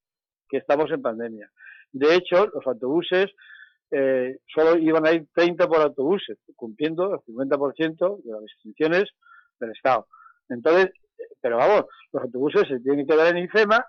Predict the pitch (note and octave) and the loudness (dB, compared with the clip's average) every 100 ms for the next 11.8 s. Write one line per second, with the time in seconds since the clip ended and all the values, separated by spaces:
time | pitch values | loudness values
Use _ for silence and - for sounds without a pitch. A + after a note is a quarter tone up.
0 | _ - A2 B2+ E3 D#3 F#3+ G3 A3 A3+ | _ -12 -4 0 2 2 0 0 0 -4
1 | B3 C3+ D3+ G3 F3+ E3+ G3 F#3+ C#3 C#3 | -4 -4 0 0 0 -2 -4 -2 0 0
2 | B2+ C#3+ G#3+ E3+ A#2 B2+ B2 B2 G#2+ _ | -2 -8 -8 -6 -4 -4 -4 -8 -12 _
3 | _ _ _ _ C#3+ C#3+ D3 C#3 C3+ C3+ | _ _ _ _ -4 0 0 0 -4 -4
4 | - F3+ G#3 A3 B3 G#2+ D#3 F3 D#3 B2 | 2 4 4 2 -2 -4 -4 -4 -4 -6
5 | _ _ _ - B2+ C#3+ D3 C#3+ _ _ | _ _ _ -8 -4 0 2 0 _ _
6 | _ C#3+ C3+ G#3+ A#3+ A#3 A3+ C#3 A2 G#2+ | _ -4 0 2 4 2 0 -4 -12 -8
7 | B2 G#3+ E3 C3+ G#3+ C3 B2+ A2+ _ - | 0 2 2 0 0 -2 -4 -10 _ -20
8 | _ _ _ - F#3 A#3+ B3 C#3+ F#3+ G3+ | _ _ _ 0 2 2 -2 -2 0 2
9 | B3 C4 F#3+ - C3+ F3+ - F#3+ F3 F3+ | 2 2 0 -6 0 2 2 0 2 0
10 | G3 F#3 G3 C4 C#4+ D4 B3 E3+ D3 C3+ | 0 2 4 4 2 0 -2 -6 -10 -12
11 | C#3 - D3 C#3+ D#3+ D#3+ F3 E3+ | -12 -6 -4 0 0 0 0 -2